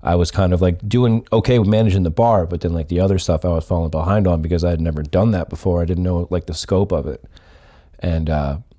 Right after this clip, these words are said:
it was definitely, like, a, a, a good learning experience for me because, like, I got my ass kicked, you know what I mean? But it was, like, one of those times where it was, like, I learned more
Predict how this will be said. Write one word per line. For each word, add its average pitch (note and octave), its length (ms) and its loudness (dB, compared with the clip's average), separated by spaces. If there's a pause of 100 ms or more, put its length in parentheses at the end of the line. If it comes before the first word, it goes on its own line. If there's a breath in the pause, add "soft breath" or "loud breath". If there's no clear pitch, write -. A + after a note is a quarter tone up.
it G2 120 -2
was G2+ 180 0
definitely, A#2+ 380 2
like, G#2 220 0
a, E2 100 0 (160)
a, F#2+ 120 0 (140)
a F#2+ 60 0
good B2 280 2
learning F3 300 2
experience F3+ 500 -2
for F#3 200 2
me F#3+ 140 0
because, G2 360 -2
like, E2 160 -2 (100)
I F#2 120 -4
got F#2 260 0
my - 140 -12 (180)
ass G#2+ 240 0
kicked, - 380 -4
you B2+ 80 0
know C3+ 60 2
what C#3+ 60 2
I C#3+ 40 0
mean? D#3 260 -2 (560 loud breath)
But G2+ 140 2
it G2 80 4
was, F#2+ 180 2
like, G2+ 220 2
one G#2+ 140 2
of G#2 100 2
those G#2 200 4
times G2+ 420 0
where F#2 160 2
it F#2 60 2
was, F2 140 0
like, F2+ 220 0 (100)
I A2 140 2
learned A#2 360 2
more F#2+ 680 2